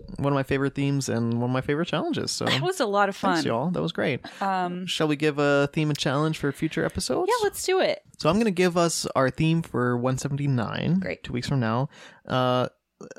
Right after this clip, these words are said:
Speaker 1: I'm sure lots of people <laughs> suggested this, uh, but I have an email from Linnea, L I N N E A, uh, who was more specific, but I'm just gonna say ikeas.
Speaker 2: Ooh.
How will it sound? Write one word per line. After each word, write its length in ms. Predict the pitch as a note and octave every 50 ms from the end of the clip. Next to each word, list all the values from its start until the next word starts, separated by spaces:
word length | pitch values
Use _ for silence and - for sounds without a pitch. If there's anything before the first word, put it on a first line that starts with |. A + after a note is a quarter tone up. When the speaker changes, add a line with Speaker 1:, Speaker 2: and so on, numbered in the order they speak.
| - E2 D2+ - -
Speaker 1:
I'm 120 | C3+ C3+
sure 180 | C3 - E3+ E3
lots 220 | D3+ C#3+ C#3+ -
of 80 | - -
people 200 | - - - -
<laughs> 0 |
suggested 520 | - - D3 - C#3+ B2 - - C#3 A#2+
this, 220 | G#2+ A2+ A#2 - - - - - - - - _ -
uh, 340 | - A#2 A2+ A2 A2 A2 A2+
but 300 | A2+ - A2+ A2 G#2+ - -
I 240 | - - - A2 A2
have 100 | A2+ A2
an 80 | A#2 -
email 240 | - A#2 A2 A2
from 280 | - - A#2 A2+ A2 G#2+
Linnea, 540 | A2+ A#2+ A#2 A#2 A2+ B2 C#3 E3 G#3+ A3+ G#3+ - - - - _ _ -
L 160 | A2+ A#2 A#2+
I 140 | A#2 A#2 A#2
N 180 | - A#2 A#2
N 160 | A2+ A2 A2+ -
E 140 | A#2 B2 -
A, 240 | A2+ C3 E3 G#3+ A3 - _ - - - - - - _ -
uh, 200 | - A2+ A2+ A2+
who 500 | A#2+ B2 C3+ C3 B2+ B2+ C3 B2+ A#2+ - - _ _ - - _ - - - - - - - _ - - - - -
was 200 | D3+ E3+ D#3+ E3+
more 120 | G3+ G#3+
specific, 400 | - - F3 D#3 - C#3+ C#3+ C3+
but 80 | - E3
I'm 60 | A3 D4
just 140 | D4 -
gonna 120 | - G#3+ F3+
say 180 | - C#3+ C3 -
ikeas. 840 | - B2+ C3 C3 - - - B2+ A2+ - - - C#3 - - - - - _ _ - - - - _ -
Speaker 2:
Ooh. 880 | G3+ G3+ A#3 C#4+ F4 G4 G4 F#4 D#4+ C#4+ B3 G#3 G3 G3+ G3 G3 - E3